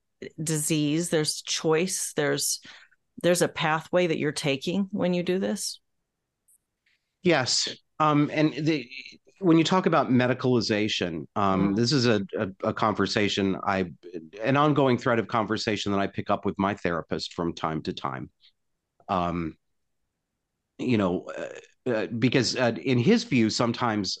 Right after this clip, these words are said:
Speaker 2: I over-medicalize,
Speaker 1: Mm.
Speaker 2: uh, conditions. That's, that's how he sees it. I mean, I'm not sure if we have the same definition of, um,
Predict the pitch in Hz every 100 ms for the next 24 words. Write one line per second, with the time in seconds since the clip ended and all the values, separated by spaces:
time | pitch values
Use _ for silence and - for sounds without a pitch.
0 | - 131 135 127 120 107 104 107 95 98
1 | 87 78 57 - - - 180 196 190 165
2 | 101 92 - 95 92 92 80 - 101 -
3 | - 107 - 101 95 104 98 95 85 90
4 | 98 147 165 170 190 208 160 - 170 151
5 | 139 131 120 113 - 120 107 107 107 104
6 | - 101 92 85 98 87 87 90